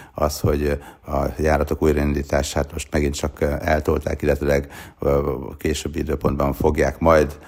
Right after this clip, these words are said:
ha remélhetőleg, ha fogják újraindítani a járatokat. Kérdéses, hogy mi lesz most ezzel a régióval.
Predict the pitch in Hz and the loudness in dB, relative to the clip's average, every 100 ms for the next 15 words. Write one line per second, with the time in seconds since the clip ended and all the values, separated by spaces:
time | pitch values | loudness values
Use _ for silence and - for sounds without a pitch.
0 | - - 69 71 71 71 - 71 71 - | -20 -8 -2 -2 -2 -4 -6 -6 -6 -6
1 | 69 71 71 73 - - - 76 71 73 | -4 -4 -4 -6 -12 -10 0 2 2 2
2 | 73 69 71 71 78 82 92 - 101 - | 0 -2 -2 2 4 4 2 4 4 2
3 | - _ - - - 82 71 67 69 - | -14 _ -20 -12 2 4 4 -2 -4 -4
4 | 64 71 67 - 67 - 71 69 71 69 | -2 -2 -4 -2 -4 -2 -4 -2 -2 0
5 | 69 69 69 71 73 | -2 -2 -2 2 2